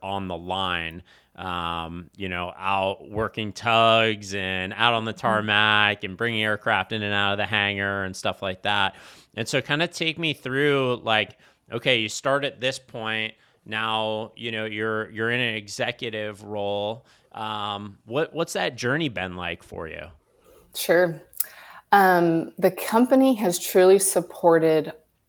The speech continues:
Speaker 2: all of my curiosity, all of my questions, my want to grow. Um, and I think that they saw, um, where I could potentially be. Um, so learning the ins and outs of being on a tug. And,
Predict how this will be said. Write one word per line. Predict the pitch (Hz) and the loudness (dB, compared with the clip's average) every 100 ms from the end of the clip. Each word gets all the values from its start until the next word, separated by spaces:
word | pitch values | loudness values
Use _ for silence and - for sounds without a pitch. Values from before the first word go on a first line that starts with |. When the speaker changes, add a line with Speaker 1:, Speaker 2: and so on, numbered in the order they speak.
| _ | _
Speaker 2:
all | 165 180 | 8 8
of | 180 | 8
my | 170 | 4
curiosity, | 170 170 165 151 156 160 151 147 143 - 160 | 2 4 6 6 4 2 2 0 -4 0 6
all | 165 | 8
of | 180 | 6
my | 175 165 | 2 -2
questions, | - 165 160 - 160 151 147 151 - | 0 0 0 0 -2 0 -2 -4 0
my | 165 156 | 4 6
want | 151 165 175 - | 8 6 6 2
to | 180 | 0
grow. | 151 151 151 151 147 147 147 - - - _ _ | 2 4 6 8 6 4 -2 -16 -20 -20 _ _
Um, | 180 165 151 147 151 - | 2 4 4 -2 -6 2
and | 190 | 4
I | 190 | 4
think | 208 226 226 | 4 4 6
that | 220 - | 4 6
they | 180 | 4
saw, | 175 - - 185 190 151 143 151 - _ _ _ - | 4 2 4 6 6 6 4 0 -10 _ _ _ -4
um, | 170 147 147 - | -2 -2 -4 2
where | 170 175 | 8 10
I | 170 | 10
could | 175 170 - | 8 2 -2
potentially | 180 170 170 175 151 | 2 2 4 4 4
be. | 147 160 139 139 - _ | 4 2 2 -2 -8 _
Um, | 175 160 143 127 123 - | -6 -4 -4 -6 -8 -4
so | - 180 160 | 6 8 8
learning | - 180 196 202 | 6 6 8 6
the | 180 | 4
ins | 170 170 170 | 4 4 4
and | 160 | 4
outs | 151 147 - - | 4 4 2 4
of | 175 170 156 147 165 - | 8 10 8 6 -2 0
being | 165 160 | 2 4
on | 151 | 2
a | 143 | 0
tug. | - 143 139 139 _ _ - - _ | 0 0 0 -4 _ _ -20 -20 _
And, | 170 160 156 147 147 | 0 2 2 0 -4